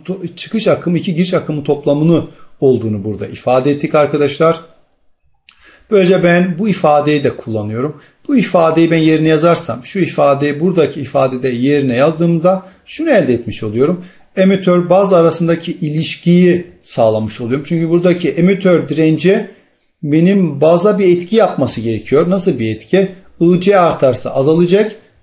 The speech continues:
I C azalırsa artacak şekilde bir etki yapıyor. Bunu yukarıdaki denklemde yerine yazdığımda, yani giriş denklemde ben bunu yerine yazıp I B'yi tek başına bıraktığımda şu ifadeyi elde ediyorum. Bakın burada çok rahat görebiliyoruz bu ifadeyi.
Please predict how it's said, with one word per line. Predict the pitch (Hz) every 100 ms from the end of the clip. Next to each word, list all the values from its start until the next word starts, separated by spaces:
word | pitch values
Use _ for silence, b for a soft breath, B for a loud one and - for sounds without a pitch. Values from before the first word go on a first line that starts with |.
| -
I | 180
C | 180 190
azalırsa | 180 139 123 120 - -
artacak | 165 170 196 190 240
şekilde | 214 160 135 107
bir | 123
etki | 110 -
yapıyor. | 110 - 127 170 B B B
Bunu | 220
yukarıdaki | 233 226 196 196
denklemde | 185 185 180 165
yerine | 151 156 147 143
yazdığımda, | 127 131 117 135 120 107
yani | 120 127
giriş | 127 180 -
denklemde | 175 165 147 131 127
ben | 127
bunu | 120 120
yerine | 135 131 127
yazıp | 113 143 143 147 - B B B
I | 180 185 165
B'yi | 151 131
tek | 208 208
başına | 185 - 151
bıraktığımda | 180 190 - 165
şu | 220 233
ifadeyi | 185 185 170 165 160
elde | 107 104
ediyorum. | 98 104 165 202
Bakın | 143 196 196
burada | 131 123
çok | 147 247 233
rahat | 202 190
görebiliyoruz | 190 180 170 185 208 143
bu | 120
ifadeyi. | - 107 98 131 175